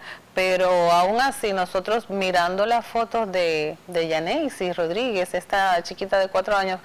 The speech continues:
veíamos sus ojitos vivaces y, y, y se veía que estaba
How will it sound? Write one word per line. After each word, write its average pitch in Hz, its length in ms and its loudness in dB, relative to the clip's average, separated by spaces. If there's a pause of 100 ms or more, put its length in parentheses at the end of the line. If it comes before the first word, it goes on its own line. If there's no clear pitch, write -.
(400)
veíamos 214 800 0
sus 302 200 -4
ojitos 262 460 2
vivaces 262 840 2
y, 214 280 0
y, 208 440 -2
y 202 220 -2
se 208 180 0
veía 208 400 2
que 254 100 2
estaba 214 580 4